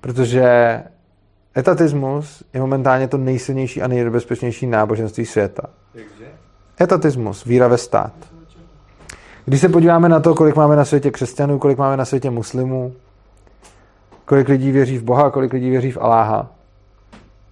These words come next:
Speaker 1: jsou to malý miliardy. Velký miliardy lidí věří ve svůj stát. A ono to má stejný jako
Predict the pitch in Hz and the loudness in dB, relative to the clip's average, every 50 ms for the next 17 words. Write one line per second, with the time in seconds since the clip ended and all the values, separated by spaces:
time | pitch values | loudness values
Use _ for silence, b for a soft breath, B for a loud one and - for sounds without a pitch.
0 | _ _ _ _ _ _ - - - 143 127 151 147 139 135 - - - - _ | _ _ _ _ _ _ -8 -2 0 2 4 4 4 4 4 2 -2 -8 -20 _
1 | _ _ _ _ _ _ - 123 135 139 143 135 131 127 123 113 104 98 95 - | _ _ _ _ _ _ -2 0 2 2 2 2 2 2 4 4 4 2 0 -4
2 | - - - _ _ _ _ _ _ _ _ _ _ _ _ _ _ _ - _ | -10 -12 -14 _ _ _ _ _ _ _ _ _ _ _ _ _ _ _ -20 _
3 | _ - 120 127 143 160 165 165 147 131 120 123 120 117 107 107 107 104 107 101 | _ -8 -2 2 2 2 2 2 0 0 2 4 4 4 2 2 0 0 0 0
4 | 107 104 110 104 98 104 101 101 - - 98 98 - - - - - - _ _ | 0 0 0 0 0 0 -4 -4 -4 -6 -8 -8 -6 -4 -4 -4 -4 -6 _ _
5 | - _ _ _ _ _ _ _ _ _ _ _ _ _ b b b b b b | -20 _ _ _ _ _ _ _ _ _ _ _ _ _ b b b b b b
6 | b b b b b b b - 135 127 123 120 117 113 107 107 107 - _ _ | b b b b b b b -4 0 4 4 4 4 4 0 -2 -4 -10 _ _
7 | _ _ - - 139 139 131 139 139 127 - 151 143 147 147 147 143 - - - | _ _ -4 -2 0 2 4 2 2 2 2 0 2 2 0 -2 -2 -6 -10 -18
8 | _ _ _ _ _ _ _ _ _ - _ _ _ - 143 - - - 127 120 | _ _ _ _ _ _ _ _ _ -20 _ _ _ -14 -14 -8 -2 2 4 4
9 | 120 117 - - - | 4 4 2 0 -6